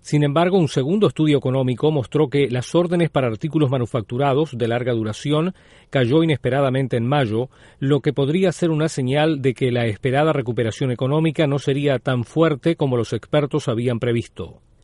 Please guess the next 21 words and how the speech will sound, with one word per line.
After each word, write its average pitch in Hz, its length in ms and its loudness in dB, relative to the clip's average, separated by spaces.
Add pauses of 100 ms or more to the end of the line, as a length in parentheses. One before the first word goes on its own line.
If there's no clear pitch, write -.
(160)
Por 131 120 0
otra 143 200 0
parte, 156 420 2
los 151 140 2
primeros 147 500 2
de 139 80 0
los 120 300 0
trescientos 165 640 -4
asesores 143 460 -2
militares 147 760 0
que 139 100 -2
el 120 120 -2
presidente 131 540 -2
estadounidense 131 680 0
Barack 123 240 0
Obama 135 340 2
comprometió 127 680 0
para 147 180 2
ayudar 117 320 0
a 131 40 2
Irak 135 400 -2